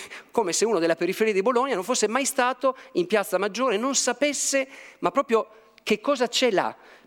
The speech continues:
per dirvi che tipo di società multiculturale. Gli indiani stanno nel loro quartiere, non si muovono di lì, han ricreato l'India lì e via di questo passo. Noi abbi-, siamo andati a lavorare dentro a questa scuola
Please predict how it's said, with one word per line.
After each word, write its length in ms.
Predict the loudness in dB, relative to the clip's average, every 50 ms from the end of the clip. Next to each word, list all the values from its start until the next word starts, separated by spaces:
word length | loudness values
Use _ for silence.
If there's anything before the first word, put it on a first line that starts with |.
| -2 -2
per 120 | 0 0
dirvi 440 | 0 0 0 0 2 0 0 -2 -2
che 160 | -2 -4 -2
tipo 240 | -2 -2 -2 -2 -2
di 140 | -2 -2 -2
società 420 | -2 -2 -2 -2 -2 0 0 0
multiculturale. 760 | 0 0 -2 -2 -2 -2 -2 -2 0 0 2 2 2 2 0 -2
Gli 100 | 0 0
indiani 480 | 0 0 2 2 2 2 0 0 -4
stanno 380 | -4 -4 0 0 0 0 0 0
nel 260 | 0 2 2 2 2
loro 300 | 2 2 2 2 2 0
quartiere, 400 | 0 -2 -4 -2 -2 -2 -2 -2
non 120 | -2 -2 -2
si 140 | -2 -2
muovono 340 | -2 -2 -2 0 0 0 0
di 120 | -2 -2 -2
lì, 200 | -4 -4 -6 -6 -12 -10
han 140 | -6 -4 -4
ricreato 480 | -2 -2 -2 0 0 0 0 -2 -2 -2
l'India 560 | -2 0 0 0 0 0 0 0 0 -2 -4
lì 280 | -4 -4 -6 -6 -6 -4
e 100 | -2 -2
via 160 | 0 0 0 -2
di 60 | -2
questo 260 | -2 -4 -4 -4 -4
passo. 400 | -6 -6 -6 -6 -6 -8 -10 -10 -12 -18 -20 -18 -18 -18 -18 -18 -16 -16 -18 -18 -18 -20 -20 -8 -2
Noi 240 | 0 2 4 4 2
abbi-, 200 | 2 0 -2 -2
siamo 240 | 0 2 2 2
andati 300 | 2 2 2 0 0 2
a 20 | 0
lavorare 460 | 0 2 2 2 2 0 0 -2 0
dentro 260 | 0 0 0 0 -2
a 60 | -2
questa 240 | -2 -2 -4 -2 -2
scuola 520 | -4 -2 0 0 2 2 2 0 -2 -4